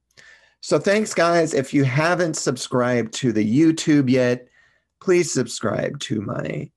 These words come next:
YouTube page of Coop's Corner. I now have a hundred and five subscribers. I should be able to do a link.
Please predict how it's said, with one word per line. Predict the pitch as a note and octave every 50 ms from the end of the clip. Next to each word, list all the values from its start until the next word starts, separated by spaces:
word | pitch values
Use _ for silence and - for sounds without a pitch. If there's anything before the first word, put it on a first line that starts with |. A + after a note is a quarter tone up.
| _ -
YouTube | A#2+ B2+ B2+ B2+ - C#3 A#2+ A2+
page | B2+ A#2+ A2+ A2 G#2+ A2
of | A2 - C#3 -
Coop's | - - C#3 B2+ B2+ - -
Corner. | - - C3 C3+ C#3 C#3 C#3 C#3+ C#3 C#3 C#3 B2+ -
I | A#2 A2+ A#2 B2+
now | B2+ B2 D#3 G3 G#3 F3+
have | D#3+ C#3+ B2+
a | C3+ A#2+
hundred | A2+ D3 D#3+ D#3 C#3+ E3 D3+
and | C#3+ C#3 C3+ -
five | C3 A2+ A2 A2 A2+
subscribers. | - - C#3 C#3+ - - - B2+ C3+ C#3+ C#3 C#3 C#3 C3+ C3 - _ - - - _ _ _ _ _ -
I | A2
should | G#2+ - - C3 A#2
be | A#2+ B2+ A#2 A2+
able | A#2+ A#2+ A2+ A#2+ A2 A2
to | - - - A2+
do | G#2 C#3+ A#2+ A#2+ G#2 G#2+
a |
link. | G2 G2 G#2 A2 B2+ C#3+ D3 - - -